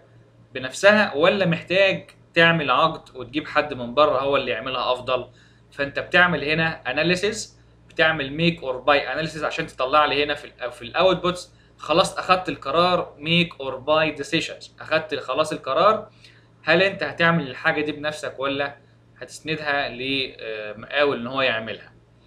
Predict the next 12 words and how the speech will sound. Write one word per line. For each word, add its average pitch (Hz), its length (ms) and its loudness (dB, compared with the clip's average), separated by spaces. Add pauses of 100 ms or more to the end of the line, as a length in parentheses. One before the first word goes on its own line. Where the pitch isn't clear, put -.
(400)
ده 127 100 -4
كان 127 220 -6
برضو 143 240 0
من 131 60 -8
المواضيع 117 640 -4
المهمه 123 400 -8
جداً. 160 460 -2 (320)
وايضا 185 420 4
من 147 240 -2
ضمن 175 260 2
المخرجات 135 640 -2
الهامه 156 520 -4